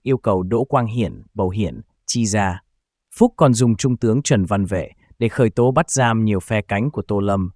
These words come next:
và Trần Đại Quang. Chẳng hạn như vụ án của Đại tá Nguyễn Duy Linh, Cục Phó Cục Tình báo Bộ Công an,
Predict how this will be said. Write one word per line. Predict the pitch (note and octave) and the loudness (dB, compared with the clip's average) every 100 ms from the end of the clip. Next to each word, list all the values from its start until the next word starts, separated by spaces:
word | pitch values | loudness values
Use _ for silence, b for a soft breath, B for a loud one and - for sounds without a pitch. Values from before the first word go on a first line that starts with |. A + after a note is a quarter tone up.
| _ | _
và | F#2 | -10
Trần | - F#2+ D#2+ | -6 -4 -4
Đại | D#2 | -6
Quang. | - F2+ F2 - _ _ _ _ _ _ _ _ _ _ _ _ - | -6 -6 -6 -10 _ _ _ _ _ _ _ _ _ _ _ _ 0
Chẳng | C#3+ | 2
hạn | A2+ B2+ C#3 | 2 2 2
như | C#3 | 2
vụ | A#2+ | 2
án | - A2+ C#3 | 0 0 0
của | - | 0
Đại | G#2 E2+ | -2 -2
tá | - G#2 | -2 0
Nguyễn | B2 C3 C#3 | 0 -2 -2
Duy | B2+ | -2
Linh, | A#2 A2 G2+ - _ | 0 0 -2 -6 _
Cục | - A2+ | -6 -6
Phó | - A#2 D3+ | 0 2 4
Cục | - A2+ - | 0 -4 -4
Tình | F#2+ | -4
báo | F2 F2+ A2 | -2 -2 0
Bộ | C3 - | -2 -4
Công | G2+ F#2 | -4 -2
an, | F2+ F2 | -2 -4